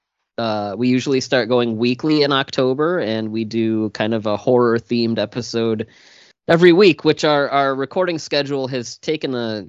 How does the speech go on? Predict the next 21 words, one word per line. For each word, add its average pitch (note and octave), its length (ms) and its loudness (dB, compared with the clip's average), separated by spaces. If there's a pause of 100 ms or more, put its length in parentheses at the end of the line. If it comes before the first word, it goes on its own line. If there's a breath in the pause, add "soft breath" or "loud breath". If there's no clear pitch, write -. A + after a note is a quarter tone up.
quite G3+ 200 -6
a - 40 -2
hit E3 420 -2 (140)
this A2+ 240 -8
month. A#2+ 640 -4
Um, A2 480 -6
Matt A#2+ 260 0
was C3+ 200 -2
sick, C3+ 420 -6
and A#2+ 100 -6
we A#2 80 -6
had A#2+ 140 -6
to A#2+ 60 -6
delay A2+ 720 -2 (1040)
four D3+ 500 4
episodes, C3+ 840 -2
and B2 260 -6
then A#2 580 -2 (380)
you C#3+ 240 4
got F#3 300 4
sick, - 580 -6